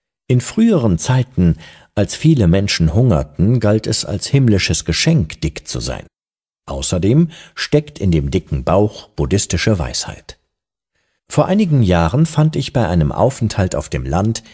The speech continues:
diese zwei Gedichtzeilen vor einem Altar Buddhas.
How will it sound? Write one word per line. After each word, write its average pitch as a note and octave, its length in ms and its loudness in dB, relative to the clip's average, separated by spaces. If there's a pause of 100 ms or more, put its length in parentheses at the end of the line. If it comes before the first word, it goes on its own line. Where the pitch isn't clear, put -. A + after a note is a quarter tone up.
(180)
diese D#3 300 2
zwei A#2+ 280 0
Gedichtzeilen C#2+ 960 -2
vor - 280 -4
einem C2+ 260 -4
Altar D#2 480 -4
Buddhas. - 640 -8